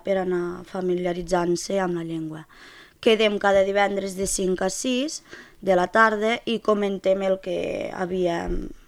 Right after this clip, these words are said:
on ens havíem quedat la setmana passada, les activitats que els hi vaig manant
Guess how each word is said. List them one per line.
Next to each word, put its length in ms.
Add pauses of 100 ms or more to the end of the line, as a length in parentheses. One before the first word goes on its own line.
(140)
on 120
ens 160
havíem 260
quedat 200
la 100
setmana 440
passada, 480
les 240
activitats 800
que 140
els 120
hi 60
vaig 400
manant 800